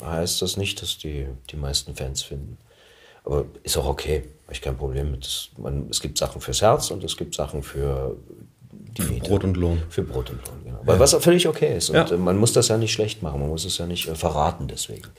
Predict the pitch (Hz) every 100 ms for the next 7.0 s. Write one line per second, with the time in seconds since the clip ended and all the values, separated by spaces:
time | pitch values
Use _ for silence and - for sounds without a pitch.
0 | - 143 85 80 - - _ _ _ _
1 | _ _ _ _ _ _ - - _ 185
2 | 190 117 120 120 135 180 180 202 185 170
3 | 160 175 165 165 170 160 - - 123 208
4 | 160 95 - - - - 104 104 - 92
5 | 95 92 92 90 95 110 131 117 113 127
6 | 117 107 110 110 - 110 110 110 110